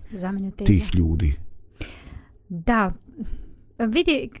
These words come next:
Speaker 1: kako ja recimo sad opet se vraćam na, na biblijski tik-, e, stih, tekst koji si čitao, e, gde kaže: "Ne možete služiti dva gospodara, ne možete služiti novcu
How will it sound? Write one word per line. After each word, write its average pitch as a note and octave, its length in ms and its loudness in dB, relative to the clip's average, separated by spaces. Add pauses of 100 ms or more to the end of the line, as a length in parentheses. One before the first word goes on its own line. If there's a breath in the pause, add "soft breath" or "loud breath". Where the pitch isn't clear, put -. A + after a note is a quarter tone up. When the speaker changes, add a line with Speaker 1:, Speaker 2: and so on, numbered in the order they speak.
(120)
Speaker 1:
kako D#4+ 280 2
ja D#4+ 140 2
recimo C4 340 2
sad A#3+ 300 2
opet - 240 2
se C4 100 2
vraćam A#3+ 400 2
na, G#3 180 2
na G3+ 120 2
biblijski A3 420 0
tik-, - 500 0
e, A3 300 4
stih, - 500 0
tekst - 400 2
koji F#3+ 180 2
si - 160 -6
čitao, C4+ 520 4 (400 loud breath)
e, G#3+ 200 6
gde G3 520 4
kaže: G#3 400 2
"Ne G3 160 6
možete F#3+ 300 2
služiti G3 500 2
dva F#3 260 6
gospodara, F3 840 2
ne E3+ 140 4
možete F3 300 0
služiti F#3 580 2
novcu A#3+ 880 2